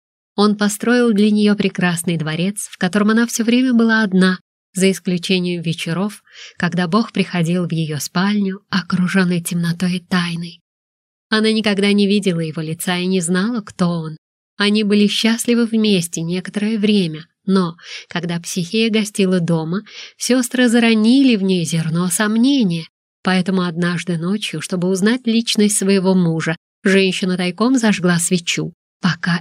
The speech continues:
Эрот спал. Она была так заворожена красотой его лица, что не заметила, как со свечи капнул воск и разбудил его.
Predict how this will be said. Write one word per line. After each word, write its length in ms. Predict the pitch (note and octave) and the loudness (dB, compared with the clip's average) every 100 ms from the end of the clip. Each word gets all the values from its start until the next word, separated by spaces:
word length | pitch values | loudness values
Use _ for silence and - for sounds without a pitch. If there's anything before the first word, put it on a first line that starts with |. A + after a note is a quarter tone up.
| - | -2
Эрот 380 | F3+ E3+ F#3 - | -4 -2 -4 -6
спал. 400 | - F3 F3 E3+ _ _ _ _ _ | -8 -6 -6 -10 _ _ _ _ _
Она 360 | G#3+ G3 G#3 G#3 | -6 -2 -2 0
была 280 | G3+ G3+ G3+ _ | -2 -2 -6 _
так 200 | B3 A#3+ | -4 -2
заворожена 720 | A#3 A#3 A#3 A3 A3 F#3+ F3+ | 0 0 0 2 2 2 -2
красотой 600 | E3+ F3 E3+ F3+ F3 F#3+ | -4 -4 -2 -4 -2 -2
его 180 | F3+ F3 | 0 -2
лица, 480 | F3 E3+ - G#3+ A3 - _ _ | -2 -4 -2 -2 -4 -10 _ _
что 240 | - A#3 | -2 2
не 160 | B3 B3 | 4 4
заметила, 760 | B3+ B3+ B3 C#4+ C#4+ - F#3 | 4 4 6 4 2 0 0
как 220 | E3+ F#3+ - | 2 -2 0
со 140 | G#3+ | -2
свечи 420 | G3+ A3 G#3 C#4 | 0 0 2 -2
капнул 500 | C4+ B3 B3 C4 C4 | 0 -2 0 -2 0
воск 440 | A#3 C#4+ A#3+ - - - - - | 2 2 0 -2 -12 -20 -20 -2
и 160 | G#3 | 2
разбудил 640 | G3 F#3+ F3 G3 F3+ B3 D#4 | 4 4 4 2 4 2 2
его. 400 | A3 E3 D#3 D3+ | 0 0 -6 -14